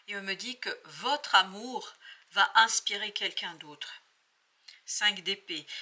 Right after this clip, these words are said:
Et ça va conduire à exprimer quelque chose avec aisance et facilité. Il y a beaucoup de nouvelles idées, c'est incroyable comme ça vibre. Nouvelles idées, des idées très originales. Vous avez trois de bâton.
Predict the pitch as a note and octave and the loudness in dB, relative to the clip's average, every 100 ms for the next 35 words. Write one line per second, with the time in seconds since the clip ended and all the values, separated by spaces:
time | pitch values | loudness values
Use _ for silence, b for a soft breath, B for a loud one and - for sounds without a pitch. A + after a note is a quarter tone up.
0 | B - F3+ G#3 F#3+ F3+ - _ _ _ | B -2 0 2 4 2 0 _ _ _
1 | _ A3+ A#3 G3+ A#3 B3+ - G3 - - | _ -12 -12 -8 -4 -4 0 2 2 -2
2 | A3+ - - A#3+ A3 G3+ G3+ G3+ G#3+ G3+ | 0 0 0 -6 -8 -2 -2 -2 0 0
3 | A#3 A3 - F3+ F3+ - G#3 G3+ G#3 G3 | 0 -6 -6 -6 -8 -10 -6 -4 -4 -6
4 | F#3+ - F#3+ - F#3 F3 E3+ - D#3+ B | -8 -10 -2 -2 -2 -8 -14 -12 -12 B
5 | B - - C#4+ - G4+ D4 A#3 A3+ E3+ | B -8 -8 -8 -8 -8 -4 -2 -2 -4
6 | E3 E3+ A3+ - E3 F3 - A3 G#3 A3+ | -6 -6 -4 0 0 -2 -4 -2 -2 -2
7 | G#3 F#3+ F#3 F#3+ F3 A3 A#3+ F3 B B | -8 -10 -6 -6 -6 -10 -12 -14 B B
8 | B F#3 G#3+ G#3+ G3 G3+ F3 F3+ - - | B -14 -6 -2 -2 -2 -6 -8 -8 -14
9 | _ _ _ G3 F#3+ G3+ G3+ A3 G#3+ G#3+ | _ _ _ -10 -6 -6 -2 -2 -2 -6
10 | G#3 G3+ G3 F3 D#3+ D#3+ B B B B | -2 -2 -2 -4 -4 -8 B B B B
11 | _ - F#3 F#3 - A#3 A3 G#3+ G#3+ G#3+ | _ -10 -6 -8 -2 -2 0 0 -2 -6
12 | F3 | -10